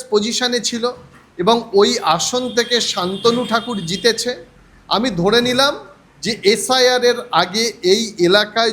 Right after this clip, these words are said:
যতজন ভোটার ছিল তাদের মধ্যে অনেক অবৈধ ভোটার ছিল, নির্বাচন কমিশন বা বিজেপি যে কথা বলছে সেটা অনুযায়ী। তাহলে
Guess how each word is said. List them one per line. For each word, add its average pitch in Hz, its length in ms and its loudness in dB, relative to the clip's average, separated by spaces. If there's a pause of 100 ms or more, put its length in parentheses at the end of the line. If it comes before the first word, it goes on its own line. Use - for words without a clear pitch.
যতজন 214 540 2 (100)
ভোটার 165 420 -2
ছিল 226 220 -6 (480)
তাদের 196 360 4
মধ্যে 233 340 -2 (160)
অনেক 262 400 2 (300)
অবৈধ 269 440 2
ভোটার 196 420 0
ছিল, 135 240 -8 (560)
নির্বাচন 214 580 2
কমিশন 226 560 -2 (440)
বা 170 220 4 (160)
বিজেপি 214 500 -2
যে 185 220 0
কথা 170 280 0
বলছে 170 380 -4
সেটা 190 280 -2
অনুযায়ী। 131 460 -4 (420)
তাহলে 240 260 4